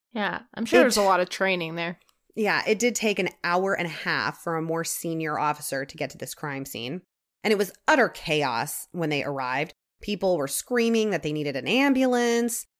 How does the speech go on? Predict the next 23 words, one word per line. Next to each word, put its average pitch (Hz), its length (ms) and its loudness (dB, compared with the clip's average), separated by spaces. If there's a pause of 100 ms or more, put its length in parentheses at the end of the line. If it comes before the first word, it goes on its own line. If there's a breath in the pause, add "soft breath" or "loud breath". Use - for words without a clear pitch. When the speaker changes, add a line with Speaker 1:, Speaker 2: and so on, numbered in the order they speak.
(220)
Speaker 2:
Uh, 185 180 4
but 185 160 2
officers 320 520 2
said 180 340 4
that 170 140 2
even 196 220 -4
though 185 100 -2
the 170 80 -4
crowd 160 320 0
was 160 160 -2
really 160 180 -2
large 139 540 0
and 151 120 -6
chaotic, 147 640 -2
that 170 120 0
it 156 60 2
was 170 160 -4
not 185 200 0
aggressive. 143 680 -8
They 160 120 -2
were 165 100 0
just 156 240 -6
like, 147 320 -2